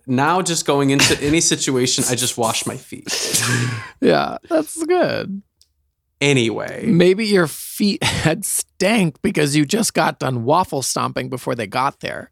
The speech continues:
Speaker 1: Anyway, uh,
Speaker 2: <laughs>
Speaker 1: so, Corey, I challenge you to the, uh, what is the challenge called again?
Speaker 2: So Tyler wanted to see if we could both put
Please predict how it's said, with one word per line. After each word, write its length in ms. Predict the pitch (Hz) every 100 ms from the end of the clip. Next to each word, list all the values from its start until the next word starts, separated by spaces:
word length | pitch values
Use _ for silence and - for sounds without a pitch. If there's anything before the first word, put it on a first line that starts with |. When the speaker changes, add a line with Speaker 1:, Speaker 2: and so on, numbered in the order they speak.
| -
Speaker 1:
Anyway, 1200 | 185 220 233 247 233 226 214 170 151 147 143 139
uh, 420 | 143 143 151 160 208 349 440 - - -
Speaker 2:
<laughs> 280 | - - _
Speaker 1:
so, 580 | - - 208 220 165 175
Corey, 400 | - 190 185 196
I 160 | 160 180
challenge 500 | 208 185 175 175 160
you 140 | 151
to 160 | 151 180
the, 420 | 139 139 131 131
uh, 100 | 135
what 140 | 139 160
is 80 |
the 60 | 190
challenge 300 | 202 196 196
called 200 | 208 190
again? 240 | 190 190 - -
Speaker 2:
So 220 | - 220
Tyler 400 | 185 165 170 214
wanted 260 | 214 175 160
to 80 | 165
see 180 | 160 143
if 120 | 135
we 80 | 139
could 220 | 143 120
both 300 | 143 196 -
put 260 | - 160